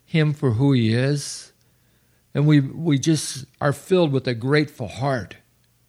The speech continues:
These, uh, Magi's, or wise men, as they were coming, they, they came.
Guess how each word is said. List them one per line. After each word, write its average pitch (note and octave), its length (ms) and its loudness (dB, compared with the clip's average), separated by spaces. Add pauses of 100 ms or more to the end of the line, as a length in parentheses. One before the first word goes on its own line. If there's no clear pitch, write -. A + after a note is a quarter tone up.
(840)
These, D3 380 4
uh, A2+ 160 -4 (420)
Magi's, C3 880 0
or A#2 220 0 (120)
wise B2+ 520 2
men, B2+ 180 0
as B2 200 0
they C3+ 100 0
were E3 160 2
coming, C3 520 0 (480)
they, D#3 200 4
they D#3 160 2
came. F3+ 640 -2